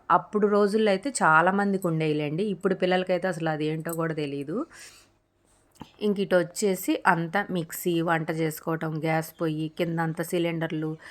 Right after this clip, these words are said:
డైలీ వాడుకునే చిన్న చిన్న గిన్నెలు, ప్లేట్లు, పళ్ళాలు అవన్నీ ఇటు ఉంటాయి అన్నమాట. ఇంకా మా అమ్మ ఏం కర్రీ చేసిందో చూపిస్తారండి. ఇదిగోండి, వంకాయ పెరుగు కూర అనమాట.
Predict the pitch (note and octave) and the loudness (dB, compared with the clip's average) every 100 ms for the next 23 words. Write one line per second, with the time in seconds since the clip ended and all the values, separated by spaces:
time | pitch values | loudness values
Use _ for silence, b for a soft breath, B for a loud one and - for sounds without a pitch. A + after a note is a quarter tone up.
0 | B B - G3 F#3 F#3+ F#3 E3 D#3 D#3 | B B 6 8 8 8 6 6 4 4
1 | E3+ D#3+ D#3+ D#3+ - F3 D#3+ E3+ E3 D#3 | 0 0 -2 -4 -6 -8 -4 -4 -2 -2
2 | E3 D#3+ D#3 D#3+ D#3+ - F3 E3 D#3 E3 | -2 -2 -2 -4 -6 -4 0 0 0 -4
3 | E3 D#3+ D#3 D#3 E3 - F3+ F3+ G#3 B3+ | -4 -4 -2 -4 -4 -4 -2 -2 -2 -2
4 | E3 D3+ D3 D#3+ D3+ C#3+ C#3+ F#3 B3+ B | 0 -2 -2 -4 -4 -6 -8 -8 -10 B
5 | B _ G3 E3 D#3 D#3 D3+ D3+ F3+ F3 | B _ -6 -2 2 2 2 0 -2 0
6 | E3 F3 F3+ F3 E3 E3+ D#3+ E3 D#3+ D#3+ | 0 0 -2 -2 -4 -4 -6 -6 -8 -6
7 | D#3+ D#3 D#3+ - D#3 D3 D3 E3 C#4 - | -8 -8 -12 -8 -6 -4 -6 -6 -6 -10
8 | b b b _ - D#3 C#3+ C#3+ D#3+ B3 | b b b _ -4 -2 -2 -4 -4 -2
9 | F3+ D3 E3 E3 D#3 D#3 - E3+ D#3+ D3 | -2 -2 -4 -2 -4 -4 -2 0 0 -2
10 | C#3+ C#3+ | -4 -4